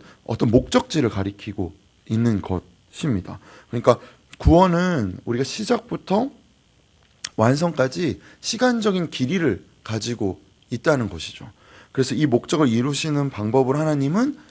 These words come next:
우리 가운데 고난과 환난을 정하셨다고 바울이 이야기하고 있는 것입니다. 그런데 우리가 이렇게 말하는 바울의 관점, 성경이 하고 있는 이야기보다 앞선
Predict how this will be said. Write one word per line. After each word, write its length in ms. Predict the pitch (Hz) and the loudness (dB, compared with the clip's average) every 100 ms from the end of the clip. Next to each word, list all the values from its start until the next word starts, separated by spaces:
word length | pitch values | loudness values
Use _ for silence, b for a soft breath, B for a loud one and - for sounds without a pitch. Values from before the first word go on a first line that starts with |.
| B - | B -4
우리 240 | 117 127 | -2 2
가운데 400 | 120 113 127 185 | 2 2 0 -4
고난과 760 | - 113 117 127 123 123 180 233 b b | -4 -2 2 2 2 2 0 0 b b
환난을 760 | - 175 180 170 160 202 269 - _ _ _ _ _ - | -4 0 2 2 4 2 2 -4 _ _ _ _ _ -2
정하셨다고 1300 | - 120 147 147 139 143 123 80 - _ - 151 151 | 2 4 4 2 -2 0 0 -2 -12 _ 2 4 6
바울이 460 | 107 107 117 208 B _ | 6 4 2 -2 B _
이야기하고 560 | 120 131 123 135 156 120 | 6 6 6 2 2 2
있는 240 | 113 110 | 2 0
것입니다. 500 | 92 - - - - B B B B | -2 -10 -14 -20 -20 B B B B
그런데 720 | 147 160 156 147 165 107 95 | 0 2 2 0 0 -2 -4
우리가 360 | - 123 151 151 | -4 -2 4 4
이렇게 320 | 123 160 - | 6 2 2
말하는 420 | 120 110 123 131 120 | 2 4 4 2 2
바울의 1120 | 104 110 123 127 127 127 123 117 147 165 B B B _ | 4 4 4 2 0 0 -2 0 2 2 B B B _
관점, 500 | - 117 113 110 85 - _ | -2 -2 0 0 0 -4 _
성경이 720 | - 170 185 196 196 214 240 B B | -8 -4 6 8 8 6 2 B B
하고 360 | - 170 185 185 | -4 0 2 2
있는 280 | 175 175 110 | 0 0 2
이야기보다 640 | 113 131 131 117 120 107 101 | 4 4 4 0 0 0 0
앞선 560 | 107 - - 180 107 | -4 -2 0 2 0